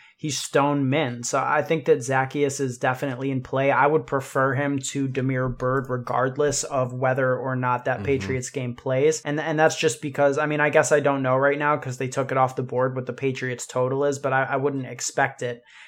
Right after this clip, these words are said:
Speaker 1: to be as high as the Falcons at twenty-eight point two. Just for the fact of, like, scoring environment alone, I think that Zaccheaus is the min price wide receiver to target if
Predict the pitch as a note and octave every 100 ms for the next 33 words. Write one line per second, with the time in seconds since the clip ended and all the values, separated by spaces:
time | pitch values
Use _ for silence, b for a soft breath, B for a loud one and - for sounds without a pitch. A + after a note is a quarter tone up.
0 | b - D3 C#3 C3 C#3 C3+ B2 B2+ A#2+
1 | C#3 C3 C3 A#2+ A#2+ A#2 - C3 B2+ B2
2 | B2+ - B2 A#2+ C3 B2 F3 - E3 D3
3 | C3+ D3 C3+ C#3+ C3 C3 - - C3+ C3
4 | C3 B2 B2+ B2+ B2+ A#2+ B2 B2 B2 B2+
5 | C3 B2 A#2+ A#2+ B2+ B2 C3 B2 B2 C3+
6 | B2+ B2+ B2 A#2+ C3 B2 C3 C3 C3 C3
7 | B2+ B2 - C3 B2+ A#2+ B2+ D3 C#3+ -